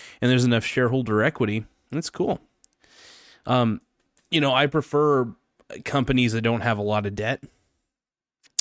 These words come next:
I prefer companies that have a three-to-one ratio, uh, assets to liabilities, <coughs> um,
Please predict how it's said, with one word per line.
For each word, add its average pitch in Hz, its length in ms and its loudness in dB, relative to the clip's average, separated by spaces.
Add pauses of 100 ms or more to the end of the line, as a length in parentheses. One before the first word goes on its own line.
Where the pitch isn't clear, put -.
(120)
I 117 120 2
prefer 120 320 0
companies 117 480 0
that 113 120 2
have 104 120 0
a 98 60 -2
three-to-one 110 500 0
ratio, 147 540 -2 (340)
uh, 101 240 -2
assets 107 580 -4
to 110 100 -4
liabilities, 123 840 -2 (960)
<coughs> - 340 -8
um, 107 480 0